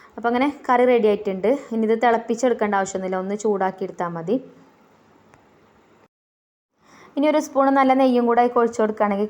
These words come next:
കറി റെഡിയാവും. അപ്പോൾ ദാ, ഏ, നമ്മുടെ ബ്രേക്ക്ഫാസ്റ്റ് ഒക്കെ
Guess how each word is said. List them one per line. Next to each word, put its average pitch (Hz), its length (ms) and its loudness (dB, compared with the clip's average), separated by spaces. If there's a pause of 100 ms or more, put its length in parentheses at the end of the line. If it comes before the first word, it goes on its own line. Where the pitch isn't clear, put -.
കറി 196 240 4
റെഡിയാവും. 185 400 2 (460)
അപ്പോൾ 220 200 0
ദാ, 233 80 4 (1200)
ഏ, - 20 -2 (120)
നമ്മുടെ 196 240 -2
ബ്രേക്ക്ഫാസ്റ്റ് 214 500 2
ഒക്കെ 214 100 2